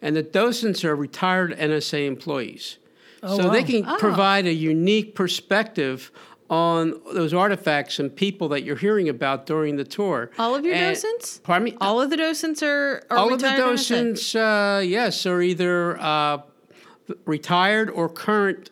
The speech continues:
Speaker 1: Um,
Speaker 3: Oh.
Speaker 1: uh,
Speaker 3: I didn't know
Speaker 2: That's
Speaker 3: that.
Speaker 2: pretty cool.
Speaker 3: That's
Speaker 1: current,
Speaker 3: really
Speaker 1: uh,
Speaker 3: cool.
Speaker 1: yeah, and, and, um, and so, um, yeah, so just because you get a, uh, tour from one docent,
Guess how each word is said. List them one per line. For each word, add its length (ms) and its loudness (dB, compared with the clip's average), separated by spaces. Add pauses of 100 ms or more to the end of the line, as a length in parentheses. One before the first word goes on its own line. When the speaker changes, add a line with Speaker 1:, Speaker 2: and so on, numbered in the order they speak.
(240)
Speaker 1:
Um, 540 -4
Speaker 3:
Oh. 240 -2
Speaker 1:
uh, 40 -4 (320)
Speaker 3:
I 140 -4
didn't 160 -8
know 60 -10
Speaker 2:
That's 200 -2
Speaker 3:
that. 80 -4
Speaker 2:
pretty 180 -4
cool. 140 -4
Speaker 3:
That's 160 2
Speaker 1:
current, 140 2
Speaker 3:
really 180 0
Speaker 1:
uh, 140 0
Speaker 3:
cool. 60 -2
Speaker 1:
yeah, 320 -2
and, 360 0
and, 320 -2
um, 420 0 (540)
and 240 0
so, 440 2
um, 760 2 (160)
yeah, 240 2
so 260 0
just 300 -2
because 280 -2
you 60 -2
get 200 0
a, 380 -8
uh, 240 0 (140)
tour 260 0
from 220 -2
one 220 0
docent, 500 -2